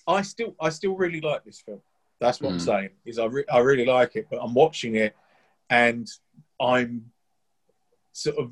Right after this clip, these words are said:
Speaker 1: reading through. And again, it's probably 'cause it's the first time I've watched it analytically,
Speaker 2: Mm.
Speaker 1: rather than as a,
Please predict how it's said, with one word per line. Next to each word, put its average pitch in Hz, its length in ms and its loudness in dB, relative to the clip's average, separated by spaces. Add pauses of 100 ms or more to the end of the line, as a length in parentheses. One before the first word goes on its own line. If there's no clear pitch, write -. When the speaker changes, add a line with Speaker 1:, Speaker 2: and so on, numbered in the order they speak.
(160)
Speaker 1:
reading 131 440 2
through. - 280 2
And 151 220 4
again, 156 440 2
it's - 260 -10 (300)
probably 139 300 0
'cause 120 380 -4
it's 135 240 -6
the 127 100 -4
first 123 280 4
time 117 160 0
I've 110 100 -2
watched 123 280 2
it 117 140 -2
analytically, 120 720 0 (540)
Speaker 2:
Mm. 95 300 -10 (360)
Speaker 1:
rather 117 480 6
than 113 340 -2
as 110 320 -2 (120)
a, 107 580 -4